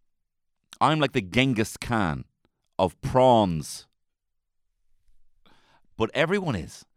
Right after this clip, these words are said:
the amount of prawns we eat. And chicken. I don't like thinking about that one. But, um, prawns.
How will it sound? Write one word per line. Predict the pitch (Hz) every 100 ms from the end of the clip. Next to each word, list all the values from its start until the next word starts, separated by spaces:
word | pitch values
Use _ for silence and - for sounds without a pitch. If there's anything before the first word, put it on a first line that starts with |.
| _ _ _
the | -
amount | 101
of | 82
prawns | 95 85 71
we | 73
eat. | 65 _ _ _ _
And | 135
chicken. | 143 151 143 69
I |
don't | 92 123
like | 101
thinking | 113 95
about | 69 76
that | 71
one. | 67 _ _ _ _ _ _ _ _ _ _
But, | 90 80 - _
um, | 78 80 78 76 71 - _ _ _ _ _ -
prawns. | 104 107 80 - -